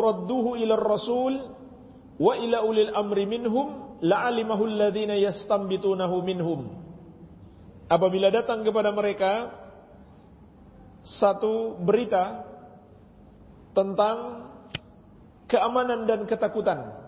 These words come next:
maksudnya yang berhubungan dengan banyak orang, maka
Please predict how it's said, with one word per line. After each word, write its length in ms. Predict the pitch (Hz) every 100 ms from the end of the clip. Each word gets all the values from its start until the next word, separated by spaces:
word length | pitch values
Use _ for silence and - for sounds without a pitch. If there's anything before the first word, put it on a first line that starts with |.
| - - - - - - - - 175
maksudnya 500 | 180 220 190 220 214
yang 240 | 196 190
berhubungan 460 | 196 196 202 208 190
dengan 440 | 185 196 208 214 - - - 160
banyak 280 | 180 185 -
orang, 260 | 185 156 127 - - - - - - - - - - - - -
maka 340 | 185 220